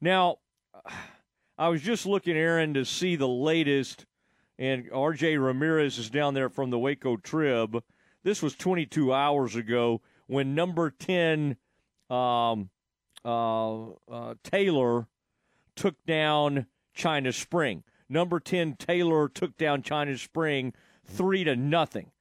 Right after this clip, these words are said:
Now, a-, as Chris Perez was the one pitching and stomping on home plate in that, uh, uh, in the first game of the Class four A region finals,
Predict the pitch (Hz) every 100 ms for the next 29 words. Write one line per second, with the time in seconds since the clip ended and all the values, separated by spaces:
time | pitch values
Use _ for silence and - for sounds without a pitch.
0 | _ _ _ 135 156 156 151 - 175 175
1 | 151 - 220 190 - 170 165 175 160 139
2 | 139 127 - - _ _ _ _ _ _
3 | - 135 135 151 160 175 175 175 165 -
4 | - 196 - 196 190 180 170 _ _ _
5 | 131 127 - - 185 190 185 170 165 165
6 | 151 170 165 131 - 165 123 110 _ _
7 | 131 143 143 135 - 143 131 120 101 _
8 | _ _ _ - 127 127 127 139 151 147
9 | - 175 - 170 151 139 131 - _ -
10 | 127 151 - 165 151 - - 175 165 156
11 | 147 143 131 - _ _ - 123 160 180
12 | 151 170 151 - 151 147 143 139 139 135
13 | -